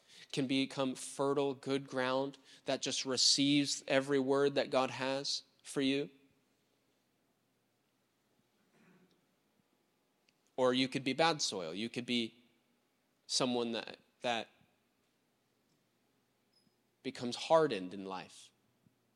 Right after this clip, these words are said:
And listen, I, I know what it's like to live in life. Life gets hard sometimes. And the enemy wants to make you hardened. So that you're not receptive, so that every word spoken out of the mouth of God, every word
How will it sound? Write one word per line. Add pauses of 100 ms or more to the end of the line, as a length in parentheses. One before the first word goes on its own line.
(440)
And
listen,
I,
I
know
what
it's
like
to
live (240)
in
life.
Life
gets (100)
hard
sometimes. (640)
And
the
enemy
wants
to
make
you
hardened. (840)
So
that
you're
not
receptive, (720)
so
that
every
word
spoken
out
of
the
mouth
of
God,
every
word